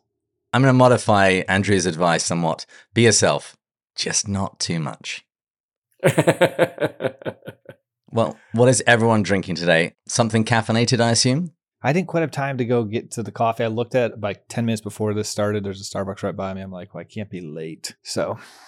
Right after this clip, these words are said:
Speaker 3: <laughs> nothing.
Speaker 2: <laughs> Never stop me. <laughs>
Speaker 1: Yeah.
Speaker 2: Okay.
Speaker 1: Well, needless to say, I'm leaning on the P G tips. How about you, Andrew?
Speaker 2: Ah, lovely. Uh,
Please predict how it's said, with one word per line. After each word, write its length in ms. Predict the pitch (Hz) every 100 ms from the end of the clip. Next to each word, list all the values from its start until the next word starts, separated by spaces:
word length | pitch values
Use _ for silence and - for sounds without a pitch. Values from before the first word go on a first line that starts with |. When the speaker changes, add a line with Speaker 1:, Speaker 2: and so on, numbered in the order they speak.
| - - -
Speaker 3:
<laughs> 500 | - 180 - - -
nothing. 400 | 113 113 98 110 - -
Speaker 2:
<laughs> 160 | -
Never 220 | 123 127
stop 260 | 127 139 127
me. 400 | 120 143 110 101 _ _
<laughs> 80 | - - 240 - - - - - _ -
Speaker 1:
Yeah. 320 | 98 95 - - - - - - - _ 127
Speaker 2:
Okay. 760 | 107 104 120 117 101 95 80 - - - -
Speaker 1:
Well, 220 | 98 98 -
needless 380 | 110 110 107 -
to 80 |
say, 360 | 113 - 110 113
I'm 220 | 101 101
leaning 220 | 101 101
on 120 | 101 98
the 60 |
P 180 | 95 104
G 160 | 87 87
tips. 460 | 139 - - - - _ _
How 100 | 113
about 180 | 101 90
you, 80 | 87
Andrew? 240 | 85 90
Speaker 2:
Ah, 280 | 101 123 131
lovely. 420 | 117 104 104 156 - - - - _
Uh, 340 | 107 101 98